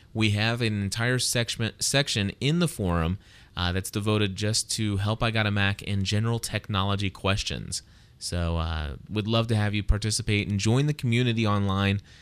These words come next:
that's discussing, uh, Mac questions. And, and what's really cool is a lot of people are getting a lot of help and a lot of answers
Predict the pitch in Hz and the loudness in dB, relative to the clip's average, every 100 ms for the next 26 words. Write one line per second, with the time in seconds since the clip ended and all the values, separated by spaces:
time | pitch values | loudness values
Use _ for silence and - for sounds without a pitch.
0 | - - 98 95 - 98 - 101 - 98 | -20 -12 -6 -4 -2 -2 0 0 0 0
1 | 98 98 73 87 85 82 95 104 101 107 | 0 2 0 0 0 -2 -2 2 2 0
2 | - 95 - 95 95 92 92 - - - | 0 0 2 0 2 2 2 -4 -20 -2
3 | 117 120 165 156 - 143 117 113 151 175 | 0 4 4 4 4 4 4 4 4 2
4 | 185 143 113 107 113 113 101 95 95 98 | 0 0 2 2 2 2 0 -2 -2 0
5 | 113 127 120 120 98 - 82 87 113 131 | 0 0 0 0 0 -4 -4 -2 -2 -2
6 | 127 139 - 113 92 - | 0 0 2 0 0 -2